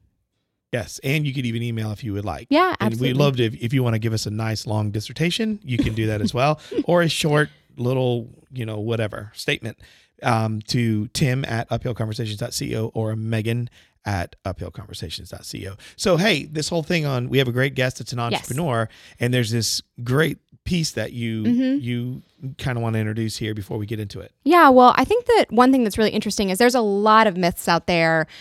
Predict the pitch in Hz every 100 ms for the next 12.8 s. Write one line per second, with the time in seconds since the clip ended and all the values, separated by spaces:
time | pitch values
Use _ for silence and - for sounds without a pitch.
0 | - - 214 185 170 - 440 403 202 175
1 | 170 160 151 139 143 139 - 139 190 196
2 | 180 - _ 180 220 208 196 - 226 214
3 | 208 208 180 - 180 - 170 165 170 170
4 | 170 170 160 165 - 185 180 170 - -
5 | 220 226 214 226 254 247 240 240 196 185
6 | 185 185 170 - 196 170 165 160 175 160
7 | 196 202 202 208 220 - 208 - 208 196
8 | 196 190 - - - 190 175 170 180 202
9 | 196 196 190 190 208 202 185 180 185 175
10 | 180 202 254 349 339 226 202 202 - 208
11 | 196 - - 214 262 - 180 175 175 -
12 | - - - - 202 190 175 151